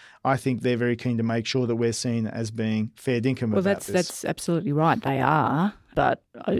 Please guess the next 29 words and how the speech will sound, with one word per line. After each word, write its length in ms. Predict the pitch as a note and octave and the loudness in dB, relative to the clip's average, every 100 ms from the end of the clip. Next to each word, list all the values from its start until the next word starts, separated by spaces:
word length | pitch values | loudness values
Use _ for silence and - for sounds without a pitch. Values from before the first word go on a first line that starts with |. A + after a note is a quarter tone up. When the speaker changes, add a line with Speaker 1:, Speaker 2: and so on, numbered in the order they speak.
| - | 0
Speaker 2:
just 280 | D3+ D3 C3+ | 2 2 4
Speaker 1:
But, 0 | |
but 140 | D3+ | 4
the 100 | D3 | 2
Prime 280 | - E3 D3 | 4 4 4
Minister 380 | D3 D#3+ - A2+ | 2 0 2 0
has 160 | C3+ | 0
to 80 | - | 0
make 200 | B2+ A#2+ | 0 0
sure 200 | - C3 | 2 2
the 100 | A#2 | 2
message 540 | A#2 D#3+ - A#2 - B2 | 2 2 2 -2 -2 -4
isn't 260 | A#2+ A2 | -2 0
narrowcast, 640 | B2+ C#3+ D#3+ - F2+ E2+ D3 | 2 4 2 0 -4 -2 0
that 100 | B2 | 0
the 80 | B2+ | 2
Speaker 2:
Mm. 40 | |
Speaker 1:
message 300 | C3 C3+ C3 | 0 0 0
is 120 | A#2 A2 | -2 -2
consistent, 640 | A2 G#2+ F3 - A2 G#2+ - | -2 -2 -4 -2 -4 -4 -6
Speaker 2:
Mm. 100 | D3+ | -2
Speaker 1:
whether 260 | A#2+ A2+ | 0 0
it's 160 | G#2+ - | 0 -2
in 100 | G#2+ | 0
Higgins 360 | B2+ C#3 C#3 A2+ | 0 0 0 -2
and 100 | A2+ | -2
Kooyong 480 | B2+ B2 B2 C#3 D3 - - _ - | 0 2 2 0 -6 -16 -20 _ -2
or 240 | A#2+ A#2+ | 0 2
in, 260 | A2+ A2+ | 2 0